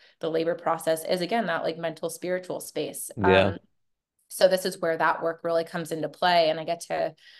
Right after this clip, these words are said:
Speaker 1: really help my client, um, you know, it's like holding a plank, right? Like, your
Speaker 2: Mm-hmm.
Speaker 1: body is usually strong enough to go an extra ten, twenty, thirty seconds, but your brain gives up, your mind gives
Speaker 2: Right.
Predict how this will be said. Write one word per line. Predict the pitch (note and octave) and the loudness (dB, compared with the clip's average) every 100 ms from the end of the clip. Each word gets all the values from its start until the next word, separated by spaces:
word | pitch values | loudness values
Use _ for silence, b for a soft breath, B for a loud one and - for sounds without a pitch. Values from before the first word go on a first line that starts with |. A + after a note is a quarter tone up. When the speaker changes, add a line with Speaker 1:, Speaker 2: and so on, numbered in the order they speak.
| b b b _ | b b b _
Speaker 1:
really | F3 E3+ F#3 F3+ | -6 2 2 2
help | - E3+ E3 | 0 0 0
my | D#3 | -4
client, | - - F3 F3 E3+ E3+ - - | -8 -2 0 2 0 0 -4 -6
um, | E3+ E3 D#3+ D#3 - - | -2 -2 -2 -6 -12 -8
you | F#3+ | 0
know, | G3 | 0
it's | F#3 | 0
like | G3+ | -2
holding | - G#3 G#3 | 0 0 0
a | F3+ | -4
plank, | - F3+ C3 - | -2 -2 -2 -4
right? | E3 E3 - | -2 0 0
Like, | E3+ G3+ | -2 -4
your | F3 F3+ | 0 0
Speaker 2:
Mm-hmm. | F3 | 2
Speaker 1:
body | E3 F3 | -2 -4
is | A#3 - | -6 -8
usually | G#3 F#3+ F#3 | -8 -2 -2
strong | F3+ - F3 D#3+ F3 | -2 -2 -2 -2 -2
enough | F3+ G#3 A3+ | -2 -2 -4
to | - G3 | -8 -2
go | E3+ E3+ | 2 2
an | E3+ | 2
extra | F3 - F3 E3+ E3 _ _ _ _ _ - | -4 -6 -6 -6 -8 _ _ _ _ _ -4
ten, | F3 F3 | -4 -4
twenty, | F3 F3+ F3 F3 | -4 -4 -2 -4
thirty | F3+ F3 F3 | -4 -2 -4
seconds, | F3 D#3 F#3+ G3+ A#3+ C4 - B B B B - | -2 -2 -2 0 0 -2 -8 B B B B 2
but | G3 | 4
your | F3+ | 4
brain | E3 D#3+ D#3 | 0 -4 -4
gives | D#3+ D3 D3 | -4 -4 -2
up, | C#3 - | -4 -4
your | E3+ | -6
mind | E3+ D#3+ F2+ | -4 -2 0
gives | F2+ | 4
Speaker 2:
Right. | F2+ F2 | 4 4